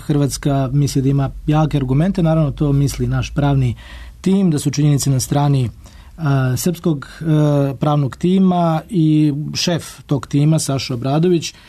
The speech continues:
kada je reč o, e, izlaganju, nedavnom izlaganju hrvatske strane, kaže da će se Srbija pre svega braniti time što će dokazivati da Srbija nije bila samostalna država, a, i time pokušati da obori, e,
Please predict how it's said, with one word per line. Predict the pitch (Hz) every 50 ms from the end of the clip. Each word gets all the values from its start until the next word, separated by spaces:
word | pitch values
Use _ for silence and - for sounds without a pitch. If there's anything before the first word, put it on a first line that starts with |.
| - - - - - - -
kada | - 170 165 156 156
je | 156
reč | 151 160 160 156 - - - 175 -
o, | 180 151 147 147 143 143 139 135 127 -
e, | 165 151 147 143 135
izlaganju, | 160 147 139 151 151 151 143 151 147 135 123
nedavnom | 127 135 127 127 127 127 127 127 123 120
izlaganju | 180 147 127 135 135 135 139 131 139 135 127 127 123 123 123 120
hrvatske | 113 - - 139 139 131 - - 135 120
strane, | - - - 131 135 151 180 196 202 185 -
kaže | - 180 185 190 180 180
da | 180 170
će | - -
se | - 165
Srbija | - 175 170 170 170 160
pre | 160 165 160
svega | - - 165 147 147 143
braniti | 147 151 160 160 147 143 -
time | - 160 165 165 160 147 - - - - - - - - _
što | - - - - 165 151
će | - - 170 156
dokazivati | 143 151 - - 147 143 127 123 131 131 135 143 151 147 - 185
da | 165 143 113
Srbija | - 143 135 135 147 143 135
nije | 151 147 139
bila | 147 147 147
samostalna | - - 139 139 139 127 - 156 147 151
država, | 151 156 180 196 185 185 156 120 - - - - - - - - - -
a, | - 185 156 151 147 147 147 147 147 147 147 143
i | 147 156 147
time | - - 160 151 151 139
pokušati | - 151 143 135 151 123 139 139 - 156
da | 135 143 139
obori, | 139 131 131 143 139 139 135 131
e, | 135